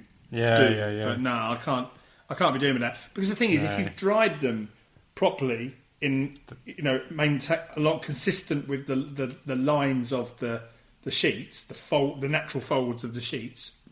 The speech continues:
Speaker 2: particularly during the nicer months when you've been able to hang 'em outside, they, they come out so well that you don't really,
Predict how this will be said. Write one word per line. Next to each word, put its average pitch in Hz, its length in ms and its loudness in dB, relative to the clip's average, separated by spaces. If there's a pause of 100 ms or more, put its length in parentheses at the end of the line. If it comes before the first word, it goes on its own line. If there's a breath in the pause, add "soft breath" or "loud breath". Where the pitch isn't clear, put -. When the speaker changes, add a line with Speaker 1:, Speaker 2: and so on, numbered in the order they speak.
Speaker 2:
particularly 147 440 2 (340 loud breath)
during 135 200 2
the 127 60 0
nicer 139 300 0
months 123 240 -2
when 123 120 -2
you've 117 140 -8 (280)
been 143 120 0
able 135 100 -2
to - 80 -12
hang 131 180 0
'em 123 80 -2
outside, 113 520 -2 (480 soft breath)
they, 143 240 2 (120)
they 151 140 4
come 185 200 0
out 135 260 4 (340)
so 170 240 4
well 139 360 6
that 127 120 -4
you 143 80 -2
don't 135 200 -2
really, 123 600 0